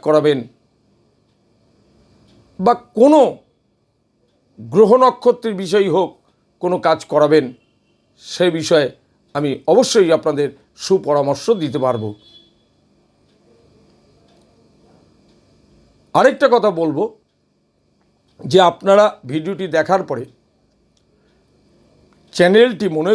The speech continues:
করে সাবস্ক্রাইব করবেন, লাইক দেবেন, সুন্দর মতামত দেবেন। চ্যানেলটি সাবস্ক্রাইব করলে কি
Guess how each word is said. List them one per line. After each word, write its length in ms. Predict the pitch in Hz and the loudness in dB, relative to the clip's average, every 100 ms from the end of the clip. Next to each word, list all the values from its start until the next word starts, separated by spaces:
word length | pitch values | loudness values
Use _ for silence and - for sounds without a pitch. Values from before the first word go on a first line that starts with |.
| 196 | 0
করে 140 | 175 156 - | -2 -2 -6
সাবস্ক্রাইব 500 | 147 - - 208 196 175 | -8 -8 0 0 0 -4
করবেন, 260 | 139 120 104 _ _ _ _ _ _ _ _ _ _ _ _ _ _ _ _ _ _ _ - | -4 -6 -12 _ _ _ _ _ _ _ _ _ _ _ _ _ _ _ _ _ _ _ -2
লাইক 280 | 151 214 180 160 | 2 2 0 -4
দেবেন, 200 | 143 117 - _ _ _ _ _ _ _ _ _ | -4 -8 -16 _ _ _ _ _ _ _ _ _
সুন্দর 460 | - 175 175 196 233 | -8 -4 2 4 4
মতামত 340 | 214 202 190 147 135 | 2 2 0 0 -2
দেবেন। 200 | 123 110 - _ _ _ _ _ - | -4 -8 -12 _ _ _ _ _ -2
চ্যানেলটি 420 | 202 226 254 247 - | 2 2 2 -2 -2
সাবস্ক্রাইব 380 | 196 - 240 226 220 | -2 2 0 2 0
করলে 200 | 208 180 | 0 -2
কি 80 | - | -4